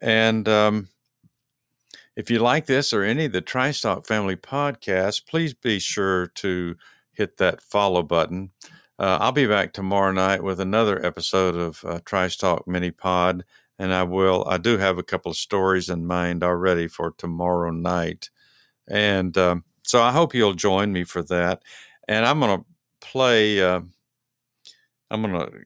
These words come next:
kick in a little song here. This is extremely old, but it's, it's kinda, kinda proves the point that I was talking about earlier. Uh, I, I can remember a time when so many things, even the songs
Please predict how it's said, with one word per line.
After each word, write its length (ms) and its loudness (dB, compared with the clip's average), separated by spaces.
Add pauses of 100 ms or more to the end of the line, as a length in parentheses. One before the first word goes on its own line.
(100)
kick 260 -4
in 140 2
a 80 0
little 240 0
song 480 2
here. 520 0 (260)
This 220 2
is 240 -4 (1500)
extremely 640 2
old, 520 0 (1040)
but 280 4
it's, 420 0 (120)
it's 180 0
kinda, 600 0 (760)
kinda 240 -2
proves 320 0
the 80 -8
point 280 0
that 120 -2
I 40 0
was 120 -4
talking 220 0
about 180 0
earlier. 640 0
Uh, 560 -2
I, 80 -2
I 40 -2
can 160 -4
remember 500 -2
a 40 -4
time 460 -2
when 160 -2
so 240 2
many 300 2
things, 460 -4
even 320 -2
the 100 -2
songs 960 0